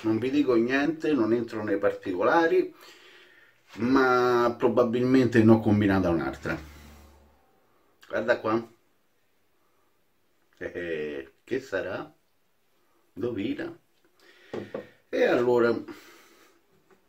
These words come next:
proviamo.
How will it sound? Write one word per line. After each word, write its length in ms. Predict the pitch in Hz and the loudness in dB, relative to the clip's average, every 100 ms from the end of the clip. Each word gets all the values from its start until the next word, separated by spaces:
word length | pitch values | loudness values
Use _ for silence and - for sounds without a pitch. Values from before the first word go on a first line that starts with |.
| _ - - - - - - - - - - - - - - - 135 - - - - - - - | _ -20 -20 -18 -16 -16 -14 -14 -14 -14 -14 -16 -16 -6 -4 -2 0 0 -2 -10 -14 -14 -14 -6
proviamo. 960 | 95 90 87 82 76 78 78 78 - | -2 0 0 0 -2 -4 -4 -6 -6